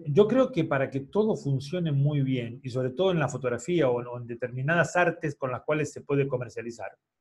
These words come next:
porque la fotografía vos podés tenerla como un medio expresivo,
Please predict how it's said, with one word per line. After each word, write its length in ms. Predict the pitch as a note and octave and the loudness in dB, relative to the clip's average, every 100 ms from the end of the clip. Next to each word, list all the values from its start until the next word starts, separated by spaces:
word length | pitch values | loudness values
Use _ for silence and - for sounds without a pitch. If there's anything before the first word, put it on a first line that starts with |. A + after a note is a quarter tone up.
| _ _ _ _ _ _ _ _ _ _ | _ _ _ _ _ _ _ _ _ _
porque 160 | D3+ | 2
la 80 | D#3 | 4
fotografía 360 | C#3+ D#3+ D#3+ B3+ | 4 4 6 6
vos 120 | G#3 | 8
podés 160 | D#3+ D3 | 6 4
tenerla 340 | D3 E3 D3 | 4 4 2
como 180 | C3+ C#3 | 2 0
un 140 | D3 | 2
medio 260 | D3+ D#3+ D3 | 4 4 2
expresivo, 840 | C#3+ C#3+ A#2+ G#3+ A#3+ A#3+ B3 - | 0 -2 0 2 4 6 4 0